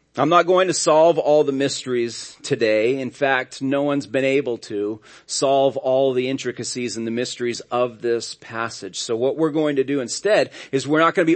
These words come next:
overly distracted by these mysteries because they aren't necessarily so critical to the main point of the passage that we should be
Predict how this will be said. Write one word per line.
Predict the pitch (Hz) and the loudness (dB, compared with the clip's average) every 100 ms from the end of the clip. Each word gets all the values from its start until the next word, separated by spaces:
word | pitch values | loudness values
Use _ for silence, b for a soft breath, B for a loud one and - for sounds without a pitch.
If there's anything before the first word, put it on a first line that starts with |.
| - | 2
overly | 180 180 170 165 151 | 4 4 4 2 0
distracted | 135 - - 214 220 214 147 123 | -2 -6 -2 2 2 0 -4 -2
by | 135 123 | 0 0
these | 117 120 110 | 0 -4 -6
mysteries | 120 117 - - 101 107 113 | -4 -4 -6 -8 -6 -6 -6
because | 127 - 147 135 | -8 -2 -2 0
they | 135 - | -4 -2
aren't | 151 202 147 | 0 0 -2
necessarily | 208 196 185 160 - 202 190 156 127 123 B B B | -4 -4 -4 -6 -2 2 4 4 2 -2 B B B
so | - - - 214 220 | -8 -2 2 4 2
critical | - 233 220 208 143 | 2 2 2 2 -2
to | 135 147 | -4 -4
the | 131 | -2
main | 139 160 190 202 | 0 0 0 -6
point | - 190 175 | -6 -2 0
of | 156 | -2
the | 135 | -4
passage | - 151 147 139 110 | -2 -2 -2 -6 -8
that | - | -6
we | 131 | -6
should | - 120 | -8 -6
be | 127 123 120 | -4 -2 -4